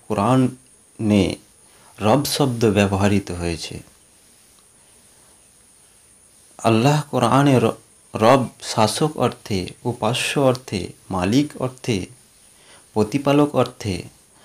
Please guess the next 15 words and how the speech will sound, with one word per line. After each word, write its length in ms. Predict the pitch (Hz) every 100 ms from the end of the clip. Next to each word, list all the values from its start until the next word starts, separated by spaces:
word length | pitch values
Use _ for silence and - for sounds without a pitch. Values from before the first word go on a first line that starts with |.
| - -
আইনদাতা 640 | 101 117 139 139 139 127
অর্থে, 500 | 110 - - 92 85 - - _ -
আইন 320 | 104 113 98 95
রচয়িতা 520 | 101 101 151 156 143
অর্থে, 440 | 127 - 107 90 - -
আইন 320 | 107 107 101
প্রয়োগকারী 720 | 90 - 107 139 147 143 131 120
অর্থে, 420 | 107 - 101 87 - _ _ _ _ _ _ _ _ _ _ _ _ -
ব্যবস্থাপক 760 | 92 110 139 - 156 156 135
অর্থে, 480 | 127 117 - 101 92 - - _ _ _ _ _ _ _ -
অর্থাৎ 460 | 104 - 113 -
এ 220 | - 107 117
ধরনের 400 | 123 143 120 101
নানা 300 | 95 95 95
অর্থে 480 | 90 87 - 101